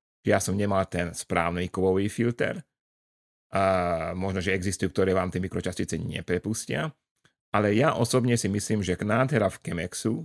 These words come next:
je práve tá jednoduchosť, práve tie originálne filtre a to ja v tom Chemexe vyhľadávam a mám rád. Takže ja by som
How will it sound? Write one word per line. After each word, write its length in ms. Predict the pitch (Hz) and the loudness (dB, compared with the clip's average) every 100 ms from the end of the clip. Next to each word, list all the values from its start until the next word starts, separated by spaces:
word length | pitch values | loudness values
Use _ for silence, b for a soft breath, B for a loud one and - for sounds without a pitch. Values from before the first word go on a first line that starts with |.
| - - | -8 -2
je 240 | 87 - - | -2 -2 0
práve 240 | 95 98 | 2 2
tá 80 | 85 | 0
jednoduchosť, 960 | 82 85 92 - 117 135 - _ _ - | -4 -4 -6 -2 -2 -2 -8 _ _ -6
práve 320 | - 95 95 | 0 2 2
tie 160 | 82 | 2
originálne 560 | 95 95 92 90 87 87 - | 0 0 0 0 -2 -4 -6
filtre 560 | 85 85 - 123 135 _ b b _ | -4 -4 -2 -2 -4 _ b b _
a 160 | - 87 | -6 -6
to 240 | - 101 | 0 2
ja 80 | 98 | 2
v 180 | 92 - - | 2 -4 -6
tom 240 | 95 87 | -6 -4
Chemexe 560 | 92 92 - - 85 76 | -2 -4 -4 -4 -4 -4
vyhľadávam 720 | 92 98 92 92 92 92 92 85 | -4 0 2 2 2 2 -2 -4
a 80 | |
mám 320 | 85 85 80 82 | -8 -6 -8 -6
rád. 320 | 82 80 - _ _ b _ | -6 -6 -8 _ _ b _
Takže 480 | 95 95 98 101 - _ _ _ _ _ _ _ _ | -2 2 2 0 -4 _ _ _ _ _ _ _ _
ja 320 | 110 113 123 117 | 6 8 8 6
by 160 | 117 | 4
som 400 | - 107 104 101 | 4 2 2 -2